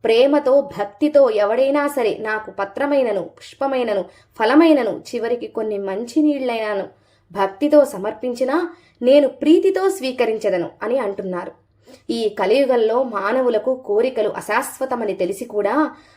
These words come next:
మానవులు తీరిక లేకుండా భౌతిక సుఖాల కోసం జీవితాన్ని వృధాగా కాలక్షేపం చేస్తూ గడుపుతున్నారు.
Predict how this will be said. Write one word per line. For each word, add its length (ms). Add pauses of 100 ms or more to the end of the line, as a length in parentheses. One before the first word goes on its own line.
(120)
మానవులు 640
తీరిక 720
లేకుండా 680 (200)
భౌతిక 460
సుఖాల 400
కోసం 540 (340)
జీవితాన్ని 800
వృధాగా 600
కాలక్షేపం 920
చేస్తూ 280
గడుపుతున్నారు. 680